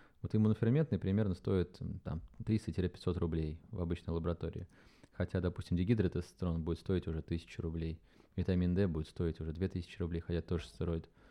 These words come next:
М, а в масс-спектрометрии, на самом деле, там кровь, э, ставится в, в, в обработку, и себестоимость анализа всего, там, с масс-спектрометрией, полностью ра-, разложением всех гормонов,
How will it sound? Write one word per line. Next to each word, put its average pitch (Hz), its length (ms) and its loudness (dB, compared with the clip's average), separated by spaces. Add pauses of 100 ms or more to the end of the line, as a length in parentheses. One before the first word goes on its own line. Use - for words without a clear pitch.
(520)
М, - 600 -8 (640)
а 92 120 0
в - 20 4
масс-спектрометрии, 101 960 2 (200)
на 90 100 -2
самом 90 220 0
деле, 82 120 0
там 82 160 -2
кровь, 95 240 0 (160)
э, - 300 -8 (1000)
ставится 87 440 -2
в, 87 200 -4
в, 87 220 0
в 95 40 0
обработку, 92 760 0
и 87 440 -6 (240)
себестоимость 104 540 -2
анализа 87 380 0
всего, 82 420 0
там, 82 220 -8 (120)
с - 220 -20
масс-спектрометрией, 87 1000 -2 (520)
полностью 92 400 2
ра-, 90 200 -6
разложением 92 680 2 (100)
всех - 320 -4
гормонов, 90 500 2